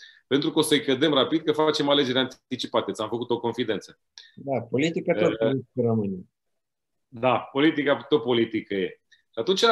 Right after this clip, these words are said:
Speaker 1: liberalii, din nefericire, au fost prinși cu o garnitură guvernamentală slabă.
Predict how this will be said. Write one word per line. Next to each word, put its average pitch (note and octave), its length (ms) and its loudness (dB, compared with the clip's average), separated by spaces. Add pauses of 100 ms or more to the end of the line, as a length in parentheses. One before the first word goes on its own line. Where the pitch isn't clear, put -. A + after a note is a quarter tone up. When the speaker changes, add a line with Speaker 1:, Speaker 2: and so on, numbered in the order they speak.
(240)
Speaker 1:
liberalii, E3+ 640 4
din C#3+ 200 0
nefericire, C#3 580 2
au E3 80 2
fost - 240 -4
prinși D3+ 220 -2
cu - 80 -4
o B2+ 40 -2
garnitură A#2+ 540 0
guvernamentală A2 680 -2
slabă. F#2+ 680 -4